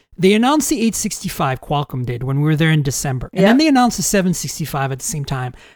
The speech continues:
Speaker 1: And I believe we all looked at each other going, "Great, we got choices." They can make a really high-end phone with a separate radio and go all nuts,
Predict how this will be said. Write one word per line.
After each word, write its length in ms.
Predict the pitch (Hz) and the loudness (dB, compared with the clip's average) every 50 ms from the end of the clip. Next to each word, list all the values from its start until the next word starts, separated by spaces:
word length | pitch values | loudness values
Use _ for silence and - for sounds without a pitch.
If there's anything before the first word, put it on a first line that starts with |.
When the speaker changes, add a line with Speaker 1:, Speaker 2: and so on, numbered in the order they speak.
| _ _ - | _ _ 0
Speaker 1:
And 140 | 220 247 | 2 4
I 60 | 277 320 | 4 6
believe 300 | 339 370 359 349 330 262 | 6 8 8 8 8 8
we 120 | 247 220 | 6 8
all 180 | 220 247 277 269 | 8 6 6 4
looked 200 | 285 - - 294 | 4 0 0 -2
at 100 | 247 202 | -2 -2
each 160 | 196 - 208 | -2 0 0
other 120 | 196 185 | 0 2
going, 240 | 175 175 175 170 175 | 2 2 2 2 2
"Great, 420 | 165 269 381 427 381 - - - - | 0 0 2 2 2 0 -2 -6 -4
we 120 | 240 220 | -4 0
got 160 | 220 262 262 | 0 0 -2
choices." 560 | - - - 359 392 339 - - 147 120 - - - - - - - | -2 -2 0 0 0 0 0 0 -2 -2 -4 -10 -16 -20 -20 -4 0
They 100 | 208 208 | 0 2
can 140 | - 233 226 | 4 4 2
make 180 | 233 226 - | 2 2 2
a 80 | 196 160 | 0 0
really 240 | 151 214 262 302 285 | 2 2 2 4 4
high-end 360 | 247 269 262 254 247 240 - | 4 2 2 2 2 0 0
phone 220 | - 240 233 233 | 0 0 2 2
with 120 | 220 185 160 | 2 2 2
a 60 | 147 | 0
separate 360 | - - 226 226 - 240 - - _ _ _ | 0 -2 -4 -2 -4 -8 -10 -10 _ _ _
radio 600 | - 180 185 196 208 208 214 214 208 208 208 - - _ _ _ _ _ _ | -4 2 2 2 4 4 4 4 4 4 2 0 -4 _ _ _ _ _ _
and 140 | - 190 185 | 2 2 4
go 120 | 160 180 | 4 4
all 160 | 185 190 190 208 | 2 2 0 2
nuts, 420 | 202 202 214 233 - - - - | 2 2 2 0 -2 -4 -6 -6